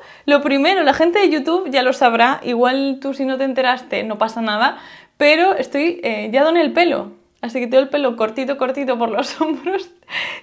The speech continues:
que aún en cámara me cuesta acostumbrarme un poco, pero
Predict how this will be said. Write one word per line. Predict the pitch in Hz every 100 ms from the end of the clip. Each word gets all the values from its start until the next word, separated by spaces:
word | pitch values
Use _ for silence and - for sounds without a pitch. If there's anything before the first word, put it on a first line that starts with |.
| -
que | 302
aún | 277 330 381 - - _ - - - _
en | 277 277
cámara | 277 320 349 381
me | 311 277
cuesta | 285 311
acostumbrarme | 302 262 269 233 254 262
un | 233
poco, | 208 202 190 -
pero | 247 285 381 453